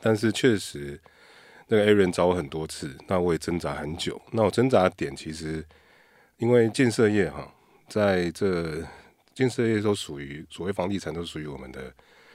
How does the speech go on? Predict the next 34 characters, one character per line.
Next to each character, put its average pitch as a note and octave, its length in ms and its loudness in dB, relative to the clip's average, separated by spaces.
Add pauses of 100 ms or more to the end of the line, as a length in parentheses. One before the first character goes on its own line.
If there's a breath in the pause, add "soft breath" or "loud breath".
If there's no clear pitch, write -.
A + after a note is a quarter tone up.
一 A2 80 -4
个 G2+ 60 4
国 F2 220 -6
家 G2 120 -4
的 F2 120 -2
龙 D2+ 180 -8
头 C2+ 200 -10
企 - 240 -12
业。 B2 180 -16 (540 soft breath)
那 A#2+ 200 4
建 A2+ 220 4
设 G#2+ 160 4
业 G2+ 80 6
又 F#2+ 160 4
是 F2+ 140 -2
等 C#2 260 -10
于 C2+ 180 -14 (200)
好 - 120 -12
像 F#2+ 240 -2
在 F#2+ 160 0
工 F#2+ 180 -2
业 F#2 60 -2
时 - 120 -14
代 F#2 100 -6
我 D#2 80 -6
们 C#2+ 80 -14
所 C#2+ 220 -12
谓 D#2+ 80 -8
的 D2+ 120 -8
制 F2 160 -8
造 E2 140 -6
的 C#2+ 100 -10
开 C2+ 240 -14
端， B1 220 -16